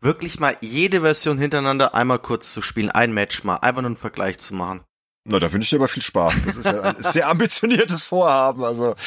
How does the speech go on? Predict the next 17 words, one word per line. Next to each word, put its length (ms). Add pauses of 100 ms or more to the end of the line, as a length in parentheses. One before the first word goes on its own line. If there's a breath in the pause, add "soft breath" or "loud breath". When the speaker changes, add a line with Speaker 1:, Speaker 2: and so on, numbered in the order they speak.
(320 loud breath)
Speaker 2:
ja. 280
Speaker 1:
Bei 40
fifa 400
hab 180
ich 120
ja 120
mit 240
einem 360
Schlag 480
meine 220
Sammlung 600
um 320
ein 260
Viertel 360
aller 240
fifa-Titel 640
erweitert. 680